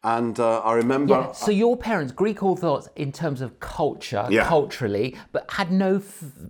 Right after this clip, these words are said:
Speaker 2: belief in God at
Speaker 1: No,
Speaker 2: all?
Speaker 1: they were very, 'cause they saw what they saw as the corruption of the church in Cyprus, which
Speaker 2: Yes.
Speaker 1: is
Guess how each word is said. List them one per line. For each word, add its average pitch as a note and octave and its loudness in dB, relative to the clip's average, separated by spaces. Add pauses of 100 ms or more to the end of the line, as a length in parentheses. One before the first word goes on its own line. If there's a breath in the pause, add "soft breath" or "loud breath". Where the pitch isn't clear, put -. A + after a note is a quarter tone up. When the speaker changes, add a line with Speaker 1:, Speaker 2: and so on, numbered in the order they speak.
(240)
Speaker 2:
belief F#3+ 2
in F3 0
God E3+ 4
at D#3 0
Speaker 1:
No, C#3+ 6
Speaker 2:
all? A#2+ 4
Speaker 1:
they C#3 4
were B2 4
very, C3+ 0
'cause - -8
they C3 0
saw C3 0
what A#2 -2
they B2 0
saw A#2+ -2
as G#2 -6
the G#2+ -8
corruption A#2+ -4
of G2 -8
the G#2+ -6
church - -8
in G#2+ -8
Cyprus, - -4
which A2 2
Speaker 2:
Yes. - -6
Speaker 1:
is G2 -6